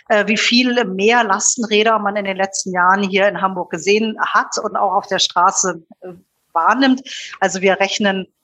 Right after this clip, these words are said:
äh, im Moment damit, dass in Hamburg rund zehntausend privat genutzte Lastenräder fahren. Das hat's doch vor einigen Jahren auch noch nicht gegeben. Und das ist natürlich, äh,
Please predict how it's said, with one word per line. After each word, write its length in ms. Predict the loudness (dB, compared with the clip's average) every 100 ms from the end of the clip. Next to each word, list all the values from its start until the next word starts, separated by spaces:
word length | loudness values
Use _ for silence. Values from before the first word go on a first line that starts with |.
| _ -2
äh, 480 | 2 2 2 0 -2
im 80 | -6
Moment 320 | -2 -2 -2
damit, 240 | -4 -2
dass 240 | -4 -2 -4
in 280 | -2 -2
Hamburg 280 | -2 -2 -4
rund 200 | -4 -2
zehntausend 580 | -2 -2 0 0 0 -6
privat 380 | -4 0 0 0
genutzte 360 | -10 -8 -6
Lastenräder 640 | -2 -2 -2 0 2 2 0
fahren. 460 | 0 2 4 2 -2 -8
Das 220 | -4 -2 -2
hat's 180 | -4
doch 120 | -4 0
vor 160 | 2
einigen 320 | 2 0 -4
Jahren 180 | -2 0
auch 120 | 2
noch 140 | 0 0
nicht 200 | -4 -10
gegeben. 420 | -14 -12 -10 -8
Und 160 | -6 0
das 220 | 0 0
ist 160 | 0
natürlich, 840 | 0 0 0 2 2 -2 -10 -18 -12
äh, 200 | 0 2